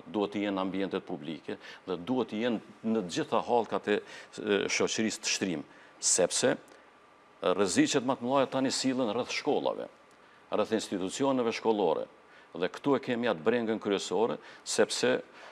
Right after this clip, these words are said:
vetëm policia nuk mund ta, e, luajë rolin në një mënyrë edhe të ruajtje të rendit edhe qetësisë publike, po njëkohësisht edhe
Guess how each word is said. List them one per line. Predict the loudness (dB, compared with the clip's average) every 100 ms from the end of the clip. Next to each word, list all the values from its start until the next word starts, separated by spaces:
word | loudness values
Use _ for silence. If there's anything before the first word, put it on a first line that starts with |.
| -14
vetëm | 2 2 2 -2
policia | 0 -2 -2 -2 -2
nuk | 0 0 0
mund | 2 2 2 0
ta, | 0 2
e, | 4 4 2 -2 0
luajë | 2 4 4 4
rolin | 4 4 4 0 2
në | 2
një | 2 2
mënyrë | 4 4 4 4
edhe | 4
të | 2 2
ruajtje | 2 2 0
të | 4
rendit | 4 2 2
edhe | 0 0
qetësisë | -2 -4 -6
publike, | -4 0 0 0
po | -2 -2
njëkohësisht | 0 -2 -2 -2 -4 -2
edhe | -2